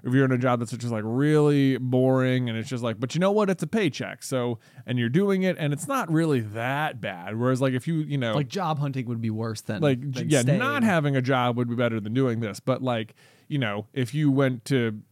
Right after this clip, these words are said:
Speaker 1: you know, work every day and it was like they were screaming at you, like, every single day, and, you know, you were being put down and getting pay cuts, like, it would be really obvious that, like, "I need to get outta here."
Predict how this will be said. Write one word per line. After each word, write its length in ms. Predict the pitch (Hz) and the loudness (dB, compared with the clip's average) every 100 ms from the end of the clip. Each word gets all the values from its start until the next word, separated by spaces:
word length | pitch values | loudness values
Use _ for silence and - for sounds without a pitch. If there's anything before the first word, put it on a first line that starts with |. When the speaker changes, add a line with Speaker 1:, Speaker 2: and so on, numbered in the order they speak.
| - | -6
Speaker 1:
you 100 | 131 | -4
know, 80 | |
work 300 | 107 123 127 | 0 2 2
every 180 | 139 120 | 2 0
day 180 | 120 117 | 0 0
and 80 | 117 | 0
it 40 | |
was 140 | 117 110 | -2 -4
like 180 | 107 - | -6 -8
they 140 | 139 131 | -2 0
were 180 | 117 - | 0 -4
screaming 800 | - - 151 147 202 185 180 180 | -4 -2 2 4 6 4 2 0
at 320 | 165 160 - | -2 -4 -2
you, 320 | 175 160 156 143 - _ | 2 4 2 -2 -14 _
like, 260 | 127 104 - _ - | -6 -6 -8 _ -2
every 340 | 196 185 190 | 0 2 0
single 460 | - 180 170 160 151 | 0 0 0 2 0
day, 580 | 139 160 156 151 151 139 _ _ | 0 2 2 2 0 -2 _ _
and, 220 | 123 117 | -6 -2
you 80 | 123 | -2
know, 80 | 113 | -2
you 200 | 117 160 | 0 2
were 100 | 151 | 4
being 320 | 135 113 107 | 2 0 -2
put 340 | - 247 196 | 2 2 2
down 340 | 165 165 160 143 | 0 0 0 0
and 80 | 123 | -2
getting 220 | 113 104 - | -4 -6 -4
pay 220 | 196 185 | 0 0
cuts, 340 | 190 175 160 | 2 0 0
like, 160 | 143 127 | -2 -2
it 80 | 175 | -2
would 100 | 180 | -2
be 240 | 180 165 - _ | 0 -2 -4 _
really 320 | 233 311 262 - | -2 0 0 -2
obvious 580 | 156 156 156 139 123 117 | -6 -4 0 2 2 0
that, 140 | 143 | -2
like, 220 | 131 131 - | 0 0 0
"I 160 | 170 190 | 4 4
need 280 | 214 208 | 6 4
to 80 | 185 | 6
get 180 | 170 147 | 6 6
outta 280 | 123 107 104 | 4 0 -4
here." 380 | 107 113 117 | -6 -8 -10